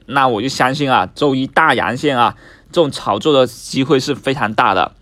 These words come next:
而如果失败，那多少是影响到一个市场的情绪了。而此外，我们从技术上面来看的话呢，本周啊，一个收盘是比较关键的，有两个重要的指标信号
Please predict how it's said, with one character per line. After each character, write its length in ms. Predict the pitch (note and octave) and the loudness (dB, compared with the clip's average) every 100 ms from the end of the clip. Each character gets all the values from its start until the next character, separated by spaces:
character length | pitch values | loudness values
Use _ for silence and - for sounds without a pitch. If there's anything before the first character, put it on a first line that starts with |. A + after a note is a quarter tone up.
| _ | _
而 120 | - | -2
如 140 | C3+ C#3+ | 4 4
果 140 | C#3 | 4
失 240 | - C#3 | 0 -4
败， 280 | B2 C#3+ A2+ - | 0 0 0 -2
那 140 | B2 | -2
多 240 | A#2 A#2+ | -2 -2
少 160 | B2 G2 | 0 -2
是 180 | G#2+ A#2+ | -2 -4
影 180 | G2 B2 | -6 -8
响 140 | - | -4
到 120 | A2+ | -2
一 80 | G2 | -2
个 120 | A#2+ | -4
市 180 | A2 C3+ | -6 -8
场 180 | G#2 F2 | -10 -10
的 60 | |
情 240 | G2 - G#2+ | -10 -12 -10
绪 180 | - G#2+ | -4 -2
了。 160 | E2 - _ _ _ - - _ _ - _ _ _ - - - - | -2 -6 _ _ _ -20 -20 _ _ -20 _ _ _ -20 -20 -20 -2
而 140 | D3+ | 0
此 120 | D#3+ | 2
外， 160 | E3 D#3+ | 2 2
我 60 | G#2+ | 2
们 100 | B2+ | -2
从 160 | A#2+ | -4
技 140 | B2 E3 | -2 -2
术 260 | D#3+ D3 | 0 -2
上 180 | D3 D#3+ | 0 0
面 180 | C#3+ C#3 | 0 -2
来 120 | - | -2
看 260 | - D#3+ B2 | 2 2 2
的 80 | |
话 160 | C#3 - | 0 0
呢， 240 | G#2+ G#2 - - - - | 2 0 -4 -18 -20 -2
本 220 | A2+ A2 | -2 0
周 180 | D3+ C#3+ | 2 4
啊， 240 | B2 G#2+ - _ | 4 2 -6 _
一 180 | - A#2 | -14 -6
个 100 | D3 | -4
收 280 | C#3+ - C3+ | -4 0 0
盘 240 | C3+ F#2+ | 0 -6
是 120 | - A#2+ | -6 -4
比 80 | |
较 120 | A#2+ A2 | -2 -2
关 280 | - G#2 | -2 -4
键 180 | A2+ B2 | -6 -8
的， 180 | F#2+ - _ - - | -6 -10 _ -20 -6
有 220 | C#3 F#3+ | 0 0
两 560 | C4 A3+ E3+ G#2+ D2+ | 0 4 4 4 -2
个 280 | A#2 F#3 D3 | -4 2 2
重 300 | A#2+ - G#3+ | 2 -6 -2
要 100 | G3+ | 0
的 120 | D3+ | 2
指 180 | B2 B2 | 0 -4
标 160 | G#2+ B2 | -2 -2
信 240 | - D3 | -2 -6
号 260 | C#3 C3+ | -2 -2